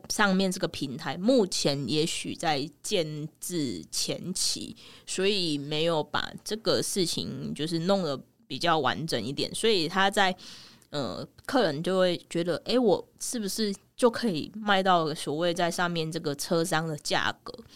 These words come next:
就会有这种认知。但其实，嗯，事实，事实跟这个认知会有一点点不一样。为什么呢？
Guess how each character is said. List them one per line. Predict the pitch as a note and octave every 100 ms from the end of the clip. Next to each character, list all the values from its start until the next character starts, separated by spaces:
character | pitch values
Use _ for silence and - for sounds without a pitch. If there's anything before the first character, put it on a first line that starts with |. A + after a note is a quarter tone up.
| - - -
就 | C4
会 | C#4+ A#3+
有 |
这 | D#3 F#3+
种 | D3
认 | - E3+ B2+ C#3
知。 | - A2+ G3 - _
但 | C4+ A#3
其 | A3
实， | F3+ F3 F3 _ _
嗯， | E3+ E3 D#3 F#3 _ _
事 | - C#4+
实， | A3+ F3
事 | F3+ - - D4
实 | A3+ F3 E3+
跟 | G3
这 | G3+
个 | G3+
认 | F#3 F#3+
知 | F#3 E3+
会 | F3 F#3+
有 | B2+
一 | -
点 | F#3 C#3+ D3
点 | D3 D3 - _
不 | G#3+ D3+
一 | C3+
样。 | D3+ - - - - - -
为 | -
什 | A#3 G3+ D#3
么 | - -
呢？ | F2